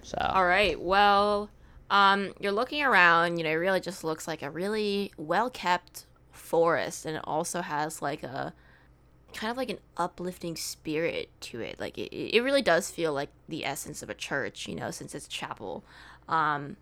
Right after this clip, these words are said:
Speaker 2: so you're looking around, and you are able to find some, some hiding spots, uh, inside the Green Chapel,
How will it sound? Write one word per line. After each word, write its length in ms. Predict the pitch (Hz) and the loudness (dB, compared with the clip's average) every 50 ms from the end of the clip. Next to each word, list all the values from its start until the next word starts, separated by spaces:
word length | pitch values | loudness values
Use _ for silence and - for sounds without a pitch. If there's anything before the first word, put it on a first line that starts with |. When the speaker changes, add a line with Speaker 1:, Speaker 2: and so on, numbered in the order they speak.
| _ _ _ _ - - - | _ _ _ _ -20 -20 -20
Speaker 2:
so 200 | - - - 165 | -12 -6 -4 -2
you're 200 | 156 151 151 156 | -2 -2 -2 -2
looking 300 | 156 160 208 - 247 240 | -2 -4 -4 -4 -4 -4
around, 720 | 226 214 202 190 180 175 180 175 180 180 180 180 175 - - - _ _ _ _ | -2 0 2 4 6 6 6 6 6 4 2 -2 -6 -10 -16 -20 _ _ _ _
and 300 | 165 160 156 147 151 160 | -4 -2 -2 -4 -4 -4
you 140 | 165 175 135 | -4 0 2
are 160 | 185 196 208 | 4 4 4
able 280 | 208 175 190 196 185 185 | 4 2 0 -2 -4 -4
to 120 | - 196 | -6 -8
find 760 | 175 - - 175 165 165 165 165 165 165 160 160 156 156 - - - _ - - | -10 -6 -2 0 2 2 2 2 0 -2 -4 -6 -8 -12 -14 -18 -20 _ -20 -16
some, 460 | - - - 180 165 160 160 139 175 | -10 -4 -2 -2 -2 -2 -4 -8 -8
some 160 | - - 190 | -8 -8 -8
hiding 420 | 202 - 180 180 185 180 180 180 | -4 2 2 4 4 4 2 -2
spots, 640 | 175 - - - 170 151 147 - - - - - - _ - _ _ _ _ _ _ - | -4 -4 -2 0 2 2 2 0 -4 -8 -10 -10 -12 _ -20 _ _ _ _ _ _ 2
uh, 180 | 190 160 160 - | 4 4 6 4
inside 640 | - 180 175 - - 170 156 156 156 156 156 165 - | 2 -2 -4 -2 0 2 2 2 2 0 -2 -4 -6
the 100 | - 165 | -8 -8
Green 260 | 156 - 160 165 151 | -6 -6 -8 -8 -8
Chapel, 680 | - - 175 147 139 143 - 156 147 147 147 160 190 | -8 -4 -2 -2 -2 -2 -2 -2 -2 -2 -2 -2 -6